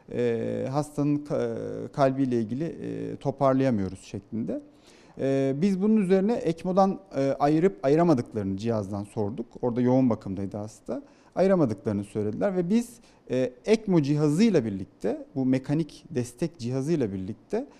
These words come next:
e, hastanemize transfer edebileceklerini, burada kalp nakli açısından hastayı değerlendirebileceğimizi bildirdik, e, oradaki hekim arkadaşlara.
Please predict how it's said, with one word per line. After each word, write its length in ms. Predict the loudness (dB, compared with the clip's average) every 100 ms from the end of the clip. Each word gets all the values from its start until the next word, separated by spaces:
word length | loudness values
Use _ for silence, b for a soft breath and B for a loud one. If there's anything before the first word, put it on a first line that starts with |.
| B -6
e, 160 | -2 -2
hastanemize 840 | -2 -6 0 0 2 0 -2 -4
transfer 480 | 0 0 0 0 -2
edebileceklerini, 880 | 0 0 0 0 -4 -2 -2 -4 -8
burada 280 | -2 0 0
kalp 320 | -2 -4 -2
nakli 300 | -4 -4 -6
açısından 480 | -8 -10 -6 -4 -2
hastayı 500 | -4 -6 -4 -4 0
değerlendirebileceğimizi 1080 | 2 4 2 0 0 0 -2 -2 -2 -2 0
bildirdik, 640 | 0 0 -4 -8 -12 -20 b b b -6
e, 460 | -6 -4 -6 -4 0
oradaki 380 | 0 0 -4
hekim 240 | -6 -4 -4
arkadaşlara. 720 | -4 -6 -8 -8 -8 -8